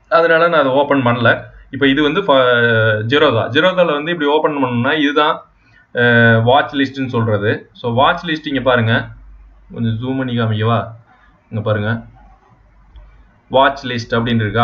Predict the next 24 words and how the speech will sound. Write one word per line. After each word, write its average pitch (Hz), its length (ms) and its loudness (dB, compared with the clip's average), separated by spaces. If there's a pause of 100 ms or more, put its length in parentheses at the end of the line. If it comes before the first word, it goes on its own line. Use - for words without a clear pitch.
ஒண்ணு. 110 280 0 (140)
எல்லாத்துலயுமே 180 520 0
அப்படிதான் 147 260 2
இருக்கும். 165 220 -2
மொபைல்ல 220 340 2
maybe 190 280 -2
வேற 175 200 4
மாதிரி 175 200 2
இருக்கும், 170 220 -4
நான் 185 120 4
அதுக்கு 165 180 0
வேணா 165 180 2
வேற 151 200 2
வீடியோ 147 260 0
போடுறேன். 135 360 0 (260)
இது 190 180 0
வந்து 190 280 0 (640)
சிஸ்டம், 180 400 -4
லேப்டாப்போ 139 500 0 (120)
இல்ல 135 180 0
க-, 127 180 0
சி-, 127 180 -4 (260)
சிஸ்டம், 117 460 -2
அஹ், 101 400 -2